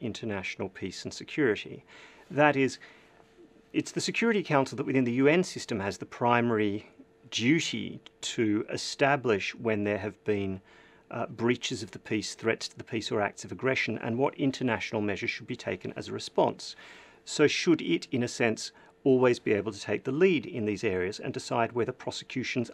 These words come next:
are in the interest of international peace and security or not? And again, this was quite controversial for states who were not permanent members of the Security Council, because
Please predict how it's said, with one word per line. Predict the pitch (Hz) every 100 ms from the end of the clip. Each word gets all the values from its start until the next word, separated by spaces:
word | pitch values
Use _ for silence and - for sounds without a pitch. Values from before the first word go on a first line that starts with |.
| -
are | 120 143
in | 147
the | 135
interest | - 170 - - - - - - - - -
of | 120
international | 117 - 107 101 - 113
peace | - 98 -
and | 92
security | - - 98 95 107 104 -
or | 98 95
not? | 123 127 - - - - - - - - - - _ -
And | 151 156 156 - - -
again, | 147 208 185
this | 170
was | 185
quite | - 220 -
controversial | - 170 - 131 165 165 - 120 101
for | - - 120 110 110 110 - _ _ _ _ - - _ - - - -
states | - 147 123 - -
who | 123
were | 131 135 131
not | 160 160 - -
permanent | - 127 123 147 -
members | 123 104 98 -
of | - - -
the |
Security | - - 190 180 147
Council, | - 104 - - - - - -
because | - 127